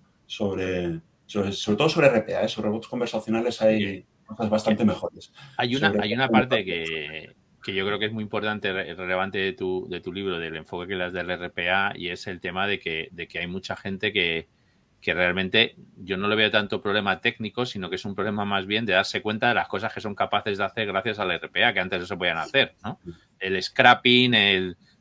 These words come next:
Speaker 2: robotizar ciertas cosas, los crawlers, ¿no? O sea, al fin y al cabo, pues mira, Google vive del R P A en el fondo, desde el principio, ¿no? De,
Speaker 1: Y, y luego,
Speaker 2: de estar ahí.
Speaker 1: y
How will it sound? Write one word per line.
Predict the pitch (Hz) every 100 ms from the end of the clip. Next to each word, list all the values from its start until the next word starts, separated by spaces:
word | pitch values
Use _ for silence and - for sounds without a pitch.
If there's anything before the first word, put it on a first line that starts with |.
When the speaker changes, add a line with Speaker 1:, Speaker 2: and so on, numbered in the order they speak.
| -
Speaker 2:
robotizar | 107 104 101 101 107
ciertas | 110 104 104
cosas, | - 113 120
los | 101 -
crawlers, | - 117 117 117 110
¿no? | 113
O | 113
sea, | 87
al | 82
fin | 92
y |
al | 98
cabo, | 95 113 120
pues | - 87
mira, | 90
Google | 78 95 101
vive | 101 101 85
del | 80
R | 78 78
P | 92
A | 90
en |
el | 78
fondo, | - 110 85
desde | 85
el | 80
principio, | 80 - 120 90
¿no? | 147
De, | 82
Speaker 1:
Y, | 78 101 -
y | 101
luego, | 110 139 165
Speaker 2:
de |
estar | 87 87
ahí. | 82 117
Speaker 1:
y | 87 -